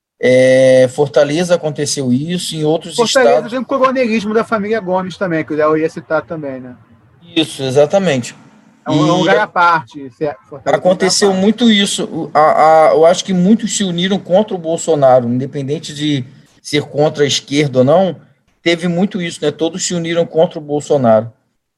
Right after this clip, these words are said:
Speaker 1: É, o resultado foi muito, muito favorável, muito desfavorável pro Bolsonaro novamente, né?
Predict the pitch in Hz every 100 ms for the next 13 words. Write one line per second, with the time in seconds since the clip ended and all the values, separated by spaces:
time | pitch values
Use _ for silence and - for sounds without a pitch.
0 | _ - 143 151 147 147 151 147 170 -
1 | 180 180 - 208 196 180 220 269 247 214
2 | 180 156 135 - _ _ 139 151 185 180
3 | 190 185 190 143 151 180 151 185 - 156
4 | 240 - 247 208 175 151 156 165 160 147
5 | 147 147 139 135 135 127 127 123 127 135
6 | 180 165 160